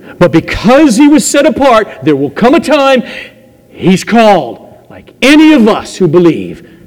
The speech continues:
Now, it's because we were called. That's an experience that happens in time and space, based upon something prior to that.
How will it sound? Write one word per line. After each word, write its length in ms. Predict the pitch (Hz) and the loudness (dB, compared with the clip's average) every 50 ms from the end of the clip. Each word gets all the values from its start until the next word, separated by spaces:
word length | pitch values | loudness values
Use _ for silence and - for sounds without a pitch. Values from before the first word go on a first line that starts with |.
| - - - - - _ _ _ _ - | -20 -20 -20 -20 -20 _ _ _ _ -6
Now, 500 | 135 156 165 185 208 233 262 269 - - - - - - - - _ - _ _ _ _ _ _ _ _ | -6 -4 -2 -4 -4 -4 -6 -8 -10 -14 -20 -20 -20 -20 -20 -20 _ -20 _ _ _ _ _ _ _ _
it's 180 | - - - - | -20 -20 -20 -20
because 460 | - - - - - - 110 107 - 107 | -20 -20 -20 -20 -18 -18 -18 -18 -18 -18
we 140 | 95 - | -20 -20
were 180 | - - - _ | -20 -20 -20 _
called. 640 | _ - - - - - _ _ _ _ _ _ _ _ _ _ _ _ _ _ | _ -20 -20 -20 -20 -20 _ _ _ _ _ _ _ _ _ _ _ _ _ _
That's 200 | - 180 202 - | -2 -2 0 2
an 100 | 302 320 | 2 2
experience 840 | 339 - - - - - 339 349 339 339 294 247 202 185 185 180 - - | 2 2 -2 -4 0 2 2 4 4 4 2 4 4 2 2 0 0 0
that 120 | 202 190 | 2 2
happens 380 | 202 202 196 196 208 190 175 180 | 2 2 2 2 0 0 2 0
in 80 | 180 | -2
time 320 | 160 180 185 175 160 151 151 | -2 -2 -2 -2 -2 -4 -6
and 140 | 147 143 | -8 -10
space, 800 | - - - 170 156 147 131 113 - - - _ _ _ _ _ _ _ _ _ _ _ _ _ _ _ - - _ - - - - - - 107 | -12 -10 -8 -6 -6 -6 -6 -10 -12 -18 -20 _ _ _ _ _ _ _ _ _ _ _ _ _ _ _ -20 -20 _ -20 -20 -20 -20 -20 -6 -2
based 320 | 135 147 151 - - - | -2 -2 -2 -2 -6 -10
upon 240 | 113 - 135 131 120 | -10 -8 -8 -8 -8
something 280 | - 147 143 143 131 | -10 -12 -14 -14 -16
prior 360 | 107 - 135 131 123 113 107 95 | -16 -14 -12 -12 -12 -12 -14 -16
to 100 | 98 95 | -18 -16
that. 420 | 104 123 120 87 78 - - _ | -16 -16 -18 -18 -20 -20 -20 _